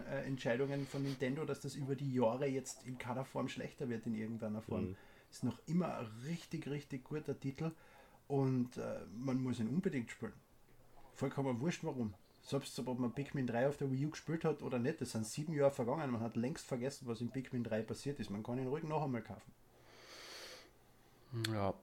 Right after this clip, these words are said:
Speaker 3: Ja, ich schließe mich dem an. Für mich als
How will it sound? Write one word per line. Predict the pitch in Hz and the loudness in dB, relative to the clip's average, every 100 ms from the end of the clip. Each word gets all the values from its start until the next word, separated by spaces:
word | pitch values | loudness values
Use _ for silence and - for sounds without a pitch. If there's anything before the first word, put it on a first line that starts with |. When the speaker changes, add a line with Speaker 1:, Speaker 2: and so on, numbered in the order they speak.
| - - - - - - - - - - - | -20 -20 -20 -20 -20 -18 -16 -16 -16 -10 6
Speaker 3:
Ja, | 120 101 | 10 10
ich | 92 - | 10 4
schließe | 127 123 123 | 6 6 6
mich | 117 | 8
dem | 123 117 | 10 12
an. | 113 135 147 147 - - - - | 12 12 12 12 6 -12 -16 -8
Für | - | 4
mich | 120 131 - 117 | 8 10 12 12
als | 117 117 - - | 12 12 2 -4